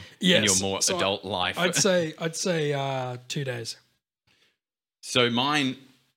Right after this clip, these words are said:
Speaker 1: eh, I don't know. It doesn't really count 'cause I still washed 'cause we were swimming.
Speaker 2: Right.
Speaker 1: But I've gone to, this is with my sister and her boyfriend, and her boyfriend's dad used to do this as, like, every second year with his mates. So there was, like, a big group of people going.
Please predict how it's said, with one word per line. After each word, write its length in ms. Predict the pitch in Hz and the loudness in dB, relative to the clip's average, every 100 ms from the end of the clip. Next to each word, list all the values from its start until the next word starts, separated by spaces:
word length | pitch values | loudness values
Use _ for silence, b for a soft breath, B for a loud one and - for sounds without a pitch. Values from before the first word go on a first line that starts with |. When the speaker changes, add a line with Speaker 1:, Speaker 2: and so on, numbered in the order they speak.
| - | 0
Speaker 1:
eh, 60 | |
I 300 | 392 453 403 | 2 2 0
don't 120 | 392 233 | 0 2
know. 120 | 175 | 2
It 240 | 156 147 | 0 0
doesn't 280 | 208 175 110 | 0 0 0
really 220 | 113 156 | 0 -2
count 260 | 151 175 156 | -2 -2 -2
'cause 120 | 143 | -2
I 60 | 117 | -2
still 300 | - 165 113 | 0 0 0
washed 560 | 101 110 175 - - - | 2 2 2 -2 -6 -4
'cause 160 | 120 | -2
we 180 | 113 98 | -2 -2
were 80 | 95 | -4
swimming. 560 | - 117 117 170 254 254 - 185 | -4 -4 -2 -2 -4 -8 -12 -8
Speaker 2:
Right. 220 | 135 - _ | -8 -10 _
Speaker 1:
But 280 | 117 110 - 80 - 95 98 _ - | 2 2 0 -12 -18 -18 -20 _ -4
I've 220 | 104 101 | -4 -2
gone 360 | 120 117 113 104 - | -4 -2 -2 -4 -6
to, 640 | - 107 104 104 104 - 65 | -4 -2 0 -2 -4 -8 -14
this 220 | 107 104 | -10 -10
is 100 | 104 | -8
with 180 | 104 101 | -8 -6
my 280 | 101 90 87 | -4 -4 -4
sister 420 | - - 107 104 | -6 -8 -6 -6
and 100 | 98 | -4
her 60 | 92 | -4
boyfriend, 560 | 90 92 95 92 87 - | -4 -4 -4 -4 -6 -10
and 120 | 87 | -10
her 120 | 90 | -8
boyfriend's 600 | 82 95 92 90 82 - | -4 -4 -4 -6 -8 -12
dad 640 | - 87 92 92 82 87 104 B B B - | -8 -4 -2 0 -2 -6 -12 B B B -10
used 260 | 90 - | -10 -10
to 80 | - | -10
do 160 | 92 85 | -6 -6
this 200 | 85 87 | -6 -6
as, 320 | 80 87 85 | -8 -10 -10
like, 180 | 80 - | -10 -8
every 220 | 85 82 | -12 -10
second 440 | - 90 - 85 | -8 -8 -8 -10
year 220 | 82 85 80 | -8 -6 -6
with 140 | 82 | -8
his 260 | 95 92 92 | -8 -6 -4
mates. 320 | 101 85 - | -4 -6 -6
So 100 | 117 | -4
there 80 | 120 | -2
was, 100 | 104 | -2
like, 160 | 95 | -4
a 20 | 90 | -4
big 220 | 139 104 | -6 -6
group 300 | 90 90 85 | -8 -8 -8
of 60 | 82 | -10
people 180 | 90 | -8
going. 280 | 87 95 85 | -6 -6 -6